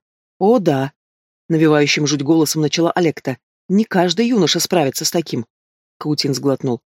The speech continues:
«Дамы, к примеру, могут попросить тебя подать шерсть или даже вдеть нитку в иголку, а то и подержать на коленях кого-то из питомцев, пока они их причесывают». «Ты шутишь», выдавил он из себя бледную улыбку. «А ты что думал,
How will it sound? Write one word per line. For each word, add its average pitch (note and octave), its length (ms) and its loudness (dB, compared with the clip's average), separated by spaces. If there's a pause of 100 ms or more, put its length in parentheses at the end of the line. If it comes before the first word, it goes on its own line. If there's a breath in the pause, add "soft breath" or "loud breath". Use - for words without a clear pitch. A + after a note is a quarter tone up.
(300)
«Дамы, A#3 260 4
к - 80 -2
примеру, F#3 280 2
могут E3 240 -2
попросить D#3 420 0
тебя D3+ 180 0
подать D3 320 -2
шерсть - 400 -4
или D3 140 -2
даже D3 260 0
вдеть C#3+ 280 0
нитку C3+ 280 -2
в D#3+ 80 -2
иголку, F#3+ 400 -2 (240)
а D3+ 120 0
то C#3+ 160 0
и C3 60 0
подержать D#3+ 460 0
на D3+ 80 -4
коленях F3 380 0
кого-то E3+ 300 -2
из - 80 -2
питомцев, A3+ 460 -4
пока D3 260 -4
они C3+ 140 0
их - 80 -12
причесывают». A#2+ 640 -4 (640)
«Ты - 100 0
шутишь», E3 540 0 (360)
выдавил D3+ 420 2
он D#3 140 -2
из D3 80 -2
себя D3 220 -2
бледную C#3 300 0
улыбку. C3+ 360 -2 (440)
«А B3 80 0
ты G4+ 120 2
что E3 200 -2
думал, D3+ 280 2